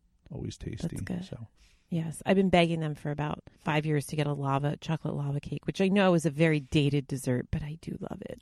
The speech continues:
Speaker 1: We like chocolate at the end of a, of a meal. When we
Speaker 2: Mm-hmm.
Speaker 1: order desserts, usually one of us, uh, we, 'cause we share a lot of our food, usually one of us will, will go to the chocolate, uh, chocolate direction with, uh, with our choice.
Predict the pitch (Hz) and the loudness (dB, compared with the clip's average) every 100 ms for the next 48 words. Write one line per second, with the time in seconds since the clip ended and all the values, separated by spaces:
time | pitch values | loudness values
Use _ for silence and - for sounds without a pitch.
0 | - 143 147 - 117 104 95 85 92 85 | 4 6 6 8 6 6 4 -2 -2 0
1 | 78 76 82 82 - - - 80 76 82 | 0 -2 -2 -4 -6 -10 -8 -4 -2 0
2 | 78 73 196 80 92 98 92 82 82 85 | 0 0 2 4 6 6 4 2 2 2
3 | - 82 80 78 78 78 78 - - - | 0 -2 0 0 0 0 -4 -6 -8 -6
4 | 85 - 95 - 85 92 - 95 85 80 | -6 -4 -4 -2 -2 -2 0 2 2 -2
5 | 80 82 - 87 - 82 80 76 76 85 | -2 -4 -4 -6 -4 -4 -4 -4 -4 -4
6 | - - 90 - _ - 113 92 92 - | -6 -6 -6 -6 _ -10 -8 -6 -8 -10
7 | - - 104 - 107 - 95 92 - 113 | -10 -6 -6 -6 -10 -8 -8 -4 2 4
8 | - 95 85 80 - - 107 95 - - | 4 0 0 0 -4 -10 -6 -6 -6 -8
9 | 95 92 92 - - 82 - - | -8 -6 -6 -4 -2 -2 -2 -10